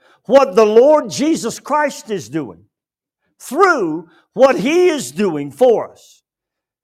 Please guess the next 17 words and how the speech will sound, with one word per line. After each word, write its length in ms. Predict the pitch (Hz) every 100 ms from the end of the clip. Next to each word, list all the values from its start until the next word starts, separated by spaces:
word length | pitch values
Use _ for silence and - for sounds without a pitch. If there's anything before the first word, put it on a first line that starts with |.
| _ _ _ _ _
So 280 | - 170 175
if 120 | 131
you 140 | 202
need 360 | 196 196 202 151
today, 380 | 175 156 185 175
whatever 420 | 180 185 185 185
it 100 | 180
is 300 | 190 180 123
that 220 | 160 -
you 140 | 196
need, 300 | 185 190 202
I 180 | 160 165
don't 220 | 190 170
know 80 | 156
what 300 | 151 143 -
you 100 | 135
need. 420 | 131 135 147 156